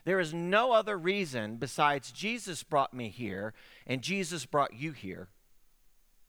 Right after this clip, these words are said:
What in the world is a white guy from the United States doing in the, the village of Nakalongo? The only reason I know those people in Uganda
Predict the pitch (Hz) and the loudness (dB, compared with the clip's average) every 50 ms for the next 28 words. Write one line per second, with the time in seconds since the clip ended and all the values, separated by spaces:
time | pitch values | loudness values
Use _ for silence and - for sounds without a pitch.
0 | - _ _ _ _ - - - _ _ _ - - _ _ _ _ _ _ - | -20 _ _ _ _ -20 -20 -20 _ _ _ -20 -20 _ _ _ _ _ _ -20
1 | - - _ _ - - - - - - - 147 220 269 285 294 285 269 240 220 | -20 -20 _ _ -20 -20 -20 -20 -20 -6 0 4 4 4 4 4 4 6 6 8
2 | 202 196 196 190 175 156 185 170 156 175 202 226 262 254 - 190 160 139 139 147 | 8 8 6 4 0 -2 -4 0 2 4 6 6 4 4 2 4 4 4 4 4
3 | 156 - - 170 165 165 160 160 160 160 160 185 214 226 214 - - - 180 170 | 2 0 -4 -6 -4 -2 0 2 4 4 6 4 4 2 -2 -4 0 2 2 2
4 | 180 160 - 143 151 180 190 190 196 196 185 165 156 143 - - 139 143 127 139 | 2 0 -4 -2 0 2 2 2 0 0 -2 -2 -2 -4 -4 -4 -4 -2 2 2
5 | 180 180 185 185 - 151 143 139 160 170 175 - 170 156 160 170 180 165 120 90 | 2 4 4 2 0 -2 -2 2 2 2 2 2 0 2 2 2 2 0 -4 -6
6 | 76 208 - _ - _ - - _ _ _ - - - - _ _ _ _ - | -6 -8 -12 _ -20 _ -20 -20 _ _ _ -20 -20 -20 -20 _ _ _ _ -20
7 | _ _ _ _ _ - - - - _ _ - - - _ _ _ _ - - | _ _ _ _ _ -20 -20 -20 -20 _ _ -20 -20 -20 _ _ _ _ -20 -20
8 | _ _ _ _ _ - - - _ _ _ _ - - - - - 151 180 - | _ _ _ _ _ -20 -20 -20 _ _ _ _ -20 -20 -16 -10 -8 -8 -8 -6
9 | - - 233 269 294 302 294 277 240 196 151 143 135 107 90 - 85 82 82 - | -2 2 4 4 4 2 0 -2 -2 -2 0 -2 -2 -2 -4 -8 -12 -14 -16 -18
10 | - _ _ _ _ _ - - _ _ _ _ _ _ _ _ _ _ _ - | -20 _ _ _ _ _ -20 -20 _ _ _ _ _ _ _ _ _ _ _ 0
11 | 156 170 208 254 254 220 170 156 151 143 151 156 165 - - - 147 135 - - | 2 2 2 2 0 0 0 2 2 2 0 0 0 -2 -6 -8 -8 -8 -6 -8
12 | 117 110 - 101 107 117 104 104 85 - - - - 87 | -10 -8 -8 -8 -8 -8 -8 -10 -10 -12 -14 -16 -18 -20